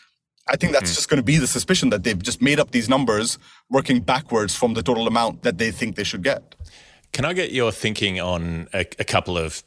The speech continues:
Speaker 2: justifications that might have some merit to them, just things I was running through in my head
Speaker 1: Mm.
Speaker 2: before? One argument might be that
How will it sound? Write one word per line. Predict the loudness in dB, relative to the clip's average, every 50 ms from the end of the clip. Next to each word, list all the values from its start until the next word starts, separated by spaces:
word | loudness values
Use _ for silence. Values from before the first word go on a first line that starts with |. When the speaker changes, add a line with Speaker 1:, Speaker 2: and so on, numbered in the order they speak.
| _
Speaker 2:
justifications | -2 -2 -2 -2 -2 -6 -8 -4 -2 -2 -2 -2 -2 -4 -4 -4 -6 -4
that | -6 -6 -6
might | -4 -4 -2 -2 -2 -4 -6 _ _ -12
have | -8 -6 -6 -6 -6 -8 -10 -12 -14 -16 _ _ _ _ -20 -20 _ _ _ _ _ -20 -12 _ -2
some | 0 2 2 0 0 -4 -8 -8 -4
merit | -2 -2 -2 -2 -4 -6 -6
to | -4 -4 -4 -4
them, | -6 -8 -8
just | -8 -8 -8 -8 -8
things | -10 -16 -16 -4 -4 -2 -2 -2
I | -2
was | -4 -4 -4
running | -4 -4 -4 -6
through | -6 -6 -6 -6
in | -6
my | -6 -4
head | -2 0 2
Speaker 1:
Mm. | 2
Speaker 2:
before? | 0 0 -2 -4 -4 -4 -8 -14 -14 -16 -18
One | -20 -14 -4 -2 0 0 2
argument | 0 0 0 -2 -2 -2 -4 -4 -4
might | -4 -4 -4 -4 -4 -4
be | -4 -2 -2 -2 -4 -4 -8 -10
that | -12 -6 -2 -2 -2 -2 -4 -8 _